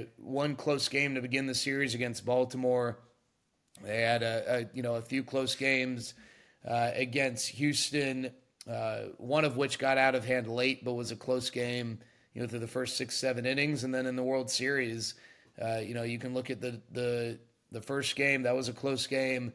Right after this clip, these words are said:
Uh, the Game three win was close. Uh, and then in Game five, I mean, they scored four in the ninth, but that was a scoreless game through six and a one nothing game through eight. So,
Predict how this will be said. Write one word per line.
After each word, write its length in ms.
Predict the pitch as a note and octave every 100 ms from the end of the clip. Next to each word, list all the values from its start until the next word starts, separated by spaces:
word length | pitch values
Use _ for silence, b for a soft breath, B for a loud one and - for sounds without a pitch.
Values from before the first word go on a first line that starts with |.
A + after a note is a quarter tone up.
| b b b b
Uh, 280 | A2+ A2+ A2+
the 80 | A#2
Game 280 | C3+ C3+ A#2+
three 300 | C#3+ D3 C#3+
win 240 | C#3 C3+
was 160 | B2+ -
close. 720 | B2+ C3+ C3 B2 - - - b b - A2+
Uh, 40 |
and 600 | A2 G#2+ G#2+ A2 - B2
then 140 | B2+ B2+
in 120 | B2+
Game 260 | C3+ C3 B2+
five, 500 | B2+ C3+ C3 B2 A2+
I 60 |
mean, 160 | B2 A#2+
they 120 | B2
scored 380 | B2 - C3 A#2+
four 240 | C#3 C3+
in 60 | A#2
the 60 |
ninth, 280 | A2+ C3+ C3+
but 80 | -
that 140 | A#2+ B2
was 160 | A#2+
a 140 | C3 B2 -
scoreless 500 | - C3+ C3+ C3+ -
game 240 | C3+ C3+
through 160 | B2+ B2
six 400 | - C3+ C#3+ C3
and 100 | A#2+
a 40 |
one 180 | A#2+ B2+
nothing 320 | B2 B2 B2
game 300 | B2 B2+ B2+
through 240 | B2+ B2
eight. 260 | B2 A#2 -
So, 360 | - A2+ G#2+